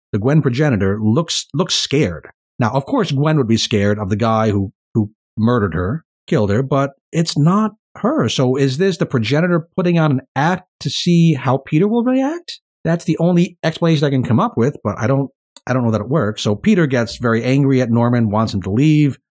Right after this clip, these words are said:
being protective of this fake Gwen,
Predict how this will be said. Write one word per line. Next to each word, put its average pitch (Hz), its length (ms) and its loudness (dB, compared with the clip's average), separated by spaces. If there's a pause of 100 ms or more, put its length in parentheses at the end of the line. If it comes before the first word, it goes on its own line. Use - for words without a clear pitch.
being 180 280 4
protective 135 800 -2
of 131 460 0
this 113 380 -2
fake 120 360 -2
Gwen, 113 500 0